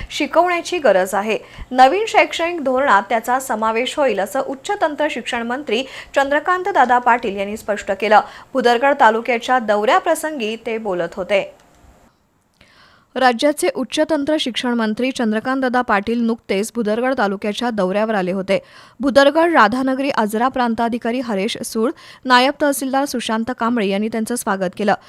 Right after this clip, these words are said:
चंद्रकांतदादांचं खानापूर यासह विविध ठिकाणी जल्लोषी स्वागत करण्यात आलं. मंत्री पाटील यांनी खानापुरातील ग्रामदैवत तळे माऊलीचं दर्शन घेतलं. त्यानंतर त्यांनी माजी आमदार दिनकरराव जाधव यांच्या कुटुंबियांची भेट घेतली.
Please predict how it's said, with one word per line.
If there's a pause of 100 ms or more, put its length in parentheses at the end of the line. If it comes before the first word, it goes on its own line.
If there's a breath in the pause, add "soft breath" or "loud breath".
(300 loud breath)
चंद्रकांतदादांचं
खानापूर
यासह
विविध
ठिकाणी
जल्लोषी
स्वागत
करण्यात
आलं. (440 loud breath)
मंत्री
पाटील
यांनी
खानापुरातील
ग्रामदैवत
तळे
माऊलीचं
दर्शन
घेतलं. (360 loud breath)
त्यानंतर
त्यांनी
माजी
आमदार
दिनकरराव
जाधव
यांच्या
कुटुंबियांची
भेट
घेतली.